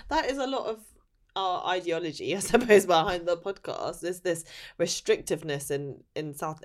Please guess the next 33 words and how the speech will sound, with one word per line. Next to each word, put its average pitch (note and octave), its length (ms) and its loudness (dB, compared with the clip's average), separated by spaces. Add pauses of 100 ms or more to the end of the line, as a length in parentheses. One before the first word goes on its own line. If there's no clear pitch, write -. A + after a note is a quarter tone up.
Asian D3+ 300 -4
culture E3 280 -6
that C#3 200 -8
just - 240 -12
does C#3+ 260 -4
not C#3 540 -6 (120)
need C#3 200 -8
to - 80 -14
be - 180 -12
there. - 260 -8
Who G#3 100 -4
are - 20 -2
you A3+ 180 -6
doing F3 180 -4
this D3 140 -10
for, C3 160 -8
honey? - 480 -16
And E3 180 -6
what, E3+ 320 0
who F3+ 120 0
is D#3+ 100 -4
it - 100 -8
serving? - 540 -8 (520)
Um, D3+ 440 2
so D#3+ 220 -4
we D#3 180 -6
love D#3+ 320 -6
that - 160 -8
you're D3+ 460 -8
only E3 240 -10
serving E3+ 320 -10
yourself, D#3 720 -2
and E3+ 400 -2